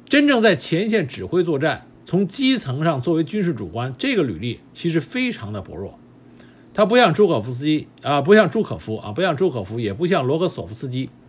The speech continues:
这些人。华西列夫斯基在很大的，很长一段时间里边，他的军事历程主要是担当的是最高参谋部啊，最高统帅部参谋，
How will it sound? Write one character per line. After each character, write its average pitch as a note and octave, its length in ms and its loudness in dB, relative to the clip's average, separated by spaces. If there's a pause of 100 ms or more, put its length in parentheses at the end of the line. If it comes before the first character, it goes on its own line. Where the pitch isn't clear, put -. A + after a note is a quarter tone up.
(340)
这 C#3+ 120 2
些 A#2 140 0
人。 D2 160 -10 (1300)
华 B3+ 120 8
西 D4+ 40 10
列 D4+ 140 10
夫 C4+ 80 2
斯 B3+ 100 -2
基 B3+ 120 0
在 A#3+ 100 4
很 B2 320 -2
大 F#3+ 240 2
的， C3+ 120 0
很 C3 180 -4
长 E3 160 0
一 A3+ 40 2
段 F#3+ 120 0
时 C#3 160 -6
间 D#3 160 -2
里 B2 100 -4
边， G2 160 -6
他 - 160 -4
的 F#3+ 80 0
军 A#3+ 260 -6
事 G3 120 -4
历 D#3 120 0
程 A#2+ 200 -6
主 G#2 220 -10
要 F3+ 260 2
是 G#2 240 -8 (260)
担 F#3 240 0
当 E3+ 160 2
的 D3+ 100 -2
是 A#2 140 -4
最 D#3+ 160 -2
高 D#3 140 -2
参 E3 200 -6
谋 E3+ 120 -2
部 F#3 180 -6 (720)
啊， F#2+ 140 -14
最 F3 180 0
高 F3 140 2
统 C3+ 140 -6
帅 B2 120 -4
部 D3+ 160 -6
参 - 320 -4
谋， B3 280 -6